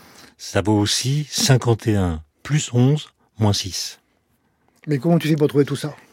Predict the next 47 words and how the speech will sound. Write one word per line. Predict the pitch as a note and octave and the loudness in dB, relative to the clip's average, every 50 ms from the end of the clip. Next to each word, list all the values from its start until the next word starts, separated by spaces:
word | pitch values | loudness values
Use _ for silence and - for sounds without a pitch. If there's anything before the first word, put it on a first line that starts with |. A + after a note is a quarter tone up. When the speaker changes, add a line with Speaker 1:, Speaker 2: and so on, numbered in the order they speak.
| _ _ - | _ _ -12
Speaker 1:
Et | G2+ | -10
c'est | E2+ - | -8 -6
pas | E2 G2 | -6 -4
moi | F#2+ | -4
qui | F2+ G2 | -6 -8
ai | - | -8
trouvé, | - B2+ D3 F#3 | -4 -2 -2 -2
c'est | E3 - G#2+ | -2 -2 -4
Jacques | E2 A2 A2+ - | -2 -2 -2 -2
Perissalkov | - G2+ F2 E2+ - E2+ D#2 - A#2 C#3+ C#3+ - - - | -2 -2 -2 -2 -2 -4 0 0 0 0 0 -4 -10 -6
qui | - - | -4 -2
a | |
montré | F2+ F#2+ G2 F#2+ - - C#3 C#3 | 0 0 -2 -2 -4 -4 -6 -6
que | - - G#2+ G#2 A2 A#2 _ _ _ _ _ _ _ _ | -4 -4 -6 -6 -6 -8 _ _ _ _ _ _ _ _
cette | - - - C3+ B2 - | -12 -6 -4 -4 -2 -2
égalité | A#2+ G#2 G#2+ F#2+ F#2+ G2 - - A#2 B2 C3 A#2+ - - | -2 -2 -2 -2 -4 -6 -6 -4 -4 -4 -4 -6 -10 -8
est | - G2 - _ | -8 -8 -6 _
aussi | - D3+ D#3 - - - C3+ A#2+ | 0 0 0 0 -2 -2 -4 -4
vraie | A2 A#2 B2+ C3+ C#3+ C3+ - _ _ _ _ _ _ _ _ _ _ _ - | -4 -4 -4 -4 -4 -6 -12 _ _ _ _ _ _ _ _ _ _ _ -6
comme | - G#2+ G#2 | -4 -2 -2
anagramme. | G#2 G2 F#2+ E2+ E2+ F#2 F#2+ G2 F#2+ _ _ _ _ _ _ _ _ - - | -2 -2 -4 -4 -4 -6 -8 -8 -12 _ _ _ _ _ _ _ _ -14 -10
Speaker 2:
Ah. | B2+ | -8
Speaker 1:
C'est-à-dire | D3 - - - - A2 G2+ | -6 -6 -2 0 0 0 2
que | - | 0
c'est | - - | -2 0
les | G2+ G2 | 0 2
mêmes | G2 A2 B2+ C#3+ C#3+ C#3 | 2 4 4 4 4 4
lettres | C3+ C3+ C3 A2+ - - - - | 4 4 4 2 0 -6 -10 -12
qui | - - - | -12 -14 -6
permettent | G2 - G#2+ G#2+ A2 F#2+ | -2 0 0 0 0 0
d'écrire | F#2 F#2 - - - G2+ F#2+ E2+ D2+ - - - - - - | -2 -4 -2 -2 -2 -2 -2 -2 -6 -10 -18 -20 -20 -18 -12
cent | - - - A#2 A2 A#2 | -8 -2 2 4 4 4
un | A2+ A2 G#2 | 4 4 2
moins | F#2+ F#2+ G#2 A#2 B2 A#2 A2+ | 2 2 4 4 6 4 4
soixante | - - - G#2 G2 - - A2 G2+ G2 F2+ - | 2 0 -2 -2 -2 0 0 0 0 -2 -4 -6
plus | - F2+ E2+ - | -10 -10 -8 -4
quinze | - G#2+ A2 B2 D3 D3+ - - - - - - - - - _ | -2 -2 0 0 0 -2 -4 -8 -20 -20 -20 -20 -20 -20 -20 _
que | - - | -14 -6
celles | F2 - A#2+ A2 | -2 -2 -2 -2
qui | - G2+ | -2 -6
permettent | - F2 F2 G2 G2 | -6 -4 -2 -2 -2
d'écrire | E2+ A2+ - - - G#2 A#2+ A#2+ - | -2 -4 -6 -4 -4 -4 -4 -4 -4
cinquante | - - - - A2 G#2 - - G#2 F#2+ - - | -6 -4 -2 0 0 0 0 0 -4 -4 -2 -2
et | F#2+ F#2 | 0 0
un | G2 A2+ B2 A#2+ _ | 0 0 0 -2 _
plus | - - A2+ A2+ - - | -8 -8 -8 -6 -4 -2
onze | G#2+ G#2 A2+ B2 B2 - | 0 2 2 0 -2 -4